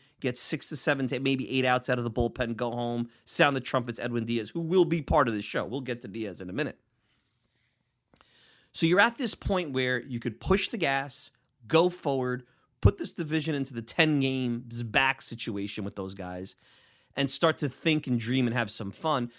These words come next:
But even that, I mean, that's where, you know, you start to look at what will happen. Look,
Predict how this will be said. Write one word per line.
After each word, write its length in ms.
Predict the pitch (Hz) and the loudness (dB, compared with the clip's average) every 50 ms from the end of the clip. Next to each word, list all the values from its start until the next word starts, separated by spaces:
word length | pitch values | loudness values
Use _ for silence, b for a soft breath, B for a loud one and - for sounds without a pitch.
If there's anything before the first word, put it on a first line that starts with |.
| B B - | B B 0
But 80 | 202 | 2
even 240 | 247 311 381 381 247 | 2 2 2 2 2
that, 400 | 226 254 294 285 208 156 143 131 - - | 2 4 4 4 4 2 0 -2 -4 -2
I 40 | 175 | 0
mean, 280 | 175 170 165 160 147 | 0 0 0 -2 0
that's 420 | 135 160 202 262 294 - - - - | 2 4 4 4 2 0 -4 -8 -4
where, 500 | 196 190 190 190 180 175 170 160 160 b b b b b b b b | -4 -4 -2 -2 -2 -2 -2 -2 -4 b b b b b b b b
you 80 | - 175 | -2 0
know, 80 | 165 | 0
you 80 | 160 156 | 0 0
start 420 | 156 - - - 196 196 - - - | -2 -4 -2 0 0 0 -2 -4 -6
to 300 | - - 196 185 175 160 | -4 -2 -2 0 0 0
look 300 | 147 147 156 165 165 - | 2 2 2 2 4 4
at 380 | 156 143 139 135 131 117 - _ _ _ _ _ _ _ - | 4 4 4 2 2 -2 -6 _ _ _ _ _ _ _ 2
what 160 | 139 156 151 | 4 4 4
will 80 | 120 | 4
happen. 340 | 120 147 185 226 - 165 170 | 4 4 2 2 0 -4 -6
Look, 120 | - 240 | -8 -10